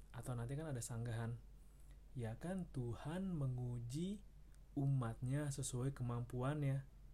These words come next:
Nah, kadang untuk tahu kemampuan kita tinggi atau sehebat apa, itu kita nggak tahu. Karena emang kita nggak biasa berlatih kesiapan mental. Nanti gua akan masuk ke sana.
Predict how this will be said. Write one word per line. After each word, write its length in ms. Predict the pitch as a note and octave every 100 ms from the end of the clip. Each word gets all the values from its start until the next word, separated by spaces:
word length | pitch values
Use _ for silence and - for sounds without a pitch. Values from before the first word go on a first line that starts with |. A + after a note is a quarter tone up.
| - - C3
Nah, 160 | G#2 F#2+ - -
kadang 560 | - G3 A#2+ G#2 G#2 - - - -
untuk 400 | D#3+ D#3+ A3 - - -
tahu 240 | D3+ D3 C#3+
kemampuan 560 | - C#3+ C#3 C#3 C#3+ C#3+
kita 400 | C#3 C#3+ D3 C#3+ -
tinggi 320 | D3+ D3 D3
atau 240 | C3+ C#3
sehebat 400 | C3+ C3+ C3 C#3
apa, 400 | F3+ F#3 B2 B2
itu 160 | C3 F3
kita 240 | - D3
nggak 320 | G3 D3 E2+ -
tahu. 320 | B2+ C#3 - - - - - - - - -
Karena 320 | A2+ A2+ D#3 C#3
emang 400 | G#2 A2+ D3+ C#3+
kita 480 | A2+ - C3 D3 E3 -
nggak 400 | B2+ A#2+ C3+ D3+ - - - - - - - - - - B2+
biasa 720 | B2 A2 G#2 C#3+ C#3 C#3 - - - - - - - - B2+
berlatih 560 | A#2 A#2 C3+ C#3+ C3+ - - - - - - -
kesiapan 400 | C3+ A#2 A2 A2
mental. 480 | A2 A#2 A2 G2 G2
Nanti 240 | G2+ B2
gua 240 | B2 A#2+
akan 160 | A#2 A2+
masuk 320 | G#2 G2 -
ke 80 | G#2+
sana. 240 | G#2 F#2+